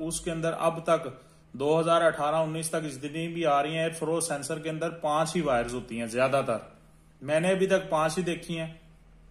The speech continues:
वो पांच में से तीन वायर जो हैं आपके ईसीएम के ऊपर आती हैं। अगर Corolla गाड़ी है, फिर भी तीन वायर्स आपकी ईसीएम पे आएंगी। अगर Avalon है, Lexus है, तो तीन वायर एयर फ्लो सेंसर की आपकी जो है ईसीएम के ऊपर आएंगी।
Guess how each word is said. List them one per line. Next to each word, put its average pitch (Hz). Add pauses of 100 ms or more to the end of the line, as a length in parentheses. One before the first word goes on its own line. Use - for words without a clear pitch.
(1120)
वो 170
पांच 185
में 208
से 208 (100)
तीन 214
वायर 190
जो 190
हैं 196
आपके 180 (120)
ईसीएम 180
के 170
ऊपर 135
आती 113
हैं। 107 (220)
अगर 160
Corolla 175
गाड़ी 190
है, 196
फिर 185
भी 190
तीन 196
वायर्स 190
आपकी 185
ईसीएम 190
पे 185
आएंगी। 185
अगर 180
Avalon 180
है, 175
Lexus 156
है, 170
तो 170
तीन 165
वायर 160 (460)
एयर 165
फ्लो 175
सेंसर 165
की 170
आपकी 160
जो 165
है 175
ईसीएम 170
के 151
ऊपर 131
आएंगी। 107